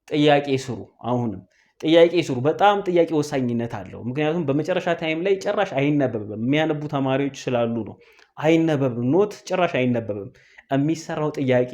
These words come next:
ነው። ጥያቄ የምንሰራበት እንግዲህ ሶስት ዋና ዋና ምክንያቶች አሉ።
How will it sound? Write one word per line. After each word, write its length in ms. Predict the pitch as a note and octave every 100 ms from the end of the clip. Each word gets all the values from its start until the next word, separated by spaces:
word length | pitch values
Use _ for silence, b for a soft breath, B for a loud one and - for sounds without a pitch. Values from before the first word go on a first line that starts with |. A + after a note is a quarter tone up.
| G#2+
ነው። 120 | - _ b b b b b b _ -
ጥያቄ 220 | E3 F3
የምንሰራበት 560 | G3 E3+ E3+ D#3+ D#3 D#3+
እንግዲህ 260 | D#3 F#3+
ሶስት 320 | - E3+ E3+ -
ዋና 280 | C3 B2+ C3
ዋና 240 | B2+ B2 A#2+ A2+
ምክንያቶች 540 | G#2+ A2+ G2 G#2 G#2+ -
አሉ። 160 | -